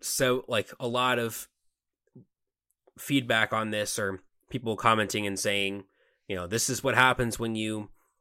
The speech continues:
host events in Vegas." Like, that's no excuse. <laughs>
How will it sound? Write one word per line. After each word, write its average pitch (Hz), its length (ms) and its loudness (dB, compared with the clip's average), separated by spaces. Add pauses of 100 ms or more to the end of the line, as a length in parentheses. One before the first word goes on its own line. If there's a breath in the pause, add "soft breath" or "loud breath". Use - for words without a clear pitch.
(800)
host - 480 4 (600)
events 120 380 2
in 117 140 -4
Vegas." 110 580 2 (380)
Like, 113 340 0 (1300)
that's - 220 -2
no 415 160 8
excuse. 147 680 2 (140)
<laughs> - 160 -14